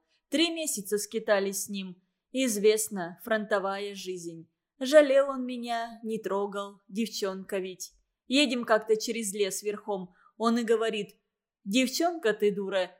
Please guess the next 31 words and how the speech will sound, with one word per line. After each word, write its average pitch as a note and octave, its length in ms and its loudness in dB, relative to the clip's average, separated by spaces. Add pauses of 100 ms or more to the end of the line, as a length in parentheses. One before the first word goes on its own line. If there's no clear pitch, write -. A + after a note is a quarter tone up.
(160)
ведь A3+ 200 0
что - 180 -2
я C#4 140 2
хочу, C4+ 400 -4
то B3+ 160 -6
с - 80 -4
тобой B3+ 380 -2
и - 20 -8
сделаю". G#3+ 640 0 (400)
И G#3+ 80 -2
я A3 140 6
смеюсь: G#3+ 580 -6 (320)
"Ничего D4 520 2
худого G#3+ 500 4
ты G#3+ 120 -8
мне G#3+ 200 -8
не G#3 180 -12
сделаешь, D4 760 -2 (100)
а A3+ 120 4
попробуешь, B3 840 -2
и A3+ 80 -6
сцарапаю B3+ 640 0
всего – B3 500 -2 (220)
на A#3+ 160 -2
всю C#4+ 240 -4
жизнь G#3 400 -2
меченым G3 480 -6
останешься". F#3 880 -8 (500)
А G3 140 0
чего G#3 460 0
береглась? A#3+ 800 -6